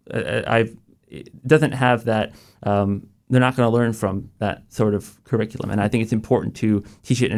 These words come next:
a different way, whether that be historic artifacts through, um, interactive museum exhibitions, which I also work on, um, doing, uh, documentaries that are both educational and, um, th-, they're exciting in a, in a way, so they can, they can share these stories,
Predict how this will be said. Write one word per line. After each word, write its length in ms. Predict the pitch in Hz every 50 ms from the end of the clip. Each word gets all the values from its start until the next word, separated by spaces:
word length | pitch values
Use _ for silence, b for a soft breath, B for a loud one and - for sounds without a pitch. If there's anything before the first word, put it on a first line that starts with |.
| 104
a 20 | 104
different 240 | 107 107 104 - -
way, 260 | 104 101 92 - - b b b b b
whether 200 | - - 107 107
that 200 | 107 110 107 107
be 140 | - 110 107
historic 360 | 110 113 107 - 127 127 117 -
artifacts 560 | - 113 113 117 110 - 110 98 101 - -
through, 340 | - 107 104 107 101 98 - -
um, 220 | - 101 98 98 -
interactive 460 | - 110 110 110 110 110 107 110 101
museum 360 | 110 110 110 107 117 117 113
exhibitions, 580 | 104 104 - - 104 104 101 - - 92 - -
which 180 | 101 - -
I 140 | 107 101 98
also 320 | 98 104 107 107 - 104 107
work 240 | 101 104 101 -
on, 180 | 101 101 98 95 B B B B B B B
um, 360 | B - 92 92 95 92 95 - - -
doing, 420 | 117 123 117 117 113 113 113 - - - -
uh, 180 | - - 101 - - - -
documentaries 640 | 123 123 123 123 - 117 120 117 120 117 110 101 101
that 100 | 110 101
are 80 | 101 98
both 300 | 90 107 104 104 101 - -
educational 720 | 117 110 120 - - 123 123 123 - 123 120 120 120 117 - - _
and, 420 | - 120 117 117 113 113 113 107 - B B B B B B B
um, 440 | 104 101 104 104 104 104 101 - - - _ _ - _ _ - - - _ _ _ _ -
th-, 180 | 117 113 107 -
they're 200 | 110 117 117 117
exciting 440 | 120 120 - - 127 143 - - 113
in 80 | 98 98
a, 40 | -
in 160 | - 113 107
a 60 | 107 101
way, 260 | 101 101 95 92 92
so 180 | - - 107
they 140 | 101 101 104
can, 280 | 107 - 113 110 107 110 -
they 100 | 123 110
can 140 | - 120
share 320 | 110 - - 123 123 131 131
these 200 | 127 117 110 113
stories, 440 | - - 117 117 117 113 107 110